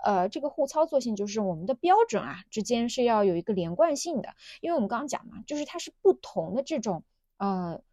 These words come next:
虚拟世界提供商去提供不同的场景。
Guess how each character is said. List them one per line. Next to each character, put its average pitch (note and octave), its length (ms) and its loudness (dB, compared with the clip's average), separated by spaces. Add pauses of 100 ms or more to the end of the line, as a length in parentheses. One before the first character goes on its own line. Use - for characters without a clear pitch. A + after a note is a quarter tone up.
虚 D#4 280 -2
拟 B3+ 320 0
世 - 180 -4
界 A3 160 0
提 - 240 -8
供 G#3+ 240 0
商 A3+ 320 -4 (220)
去 G#3+ 480 0
提 - 120 -4
供 B3 180 2
不 E4 120 -2
同 - 180 -6
的 F3+ 80 -2
场 F3+ 320 -6
景。 - 240 -4